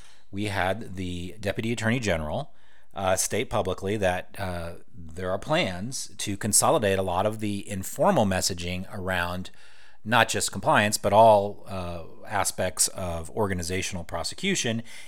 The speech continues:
into the U S Attorney's Manual. Now, back then, I believe I said, as, as many others did, that we didn't know how long that process might take. It might take a long time, might not happen as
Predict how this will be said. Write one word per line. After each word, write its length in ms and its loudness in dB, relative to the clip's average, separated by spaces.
into 320 4
the 140 0
U 140 4
S 140 4
Attorney's 380 0
Manual. 480 -8
Now, 140 0
back 260 8
then, 640 0
I 100 -6
believe 640 2
I 180 0
said, 320 2
as, 260 -6
as 160 -4
many 240 -2
others 240 0
did, 260 0
that 120 2
we 80 0
didn't 220 0
know 160 4
how 180 2
long 240 6
that 180 -2
process 460 0
might 180 -8
take. 340 6
It 360 -12
might 140 -4
take 160 0
a 40 2
long 280 6
time, 420 2
might 180 -2
not 160 -2
happen 360 2
as 280 0